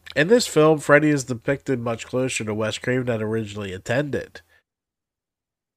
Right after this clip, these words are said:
However, in twenty fifteen, before Wes Craven's death, he would admit he regretted changing his appearance and said, "If it ain't broke,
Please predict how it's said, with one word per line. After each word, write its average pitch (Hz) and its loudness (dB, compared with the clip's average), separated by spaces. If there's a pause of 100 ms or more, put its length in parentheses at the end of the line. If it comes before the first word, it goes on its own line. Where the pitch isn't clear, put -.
(720)
However, 180 8
in 113 4
twenty 151 0
fifteen, 185 0
before 175 2
Wes 180 4
Craven's 165 0
death, 147 4
he 139 -4
would 120 -2
admit 135 2
he 143 -8
regretted 127 2
changing 139 -2
his 127 -2
appearance 123 -2
and 110 -6
said, 113 2
"If 101 -6
it 107 -2
ain't 131 2
broke, 117 2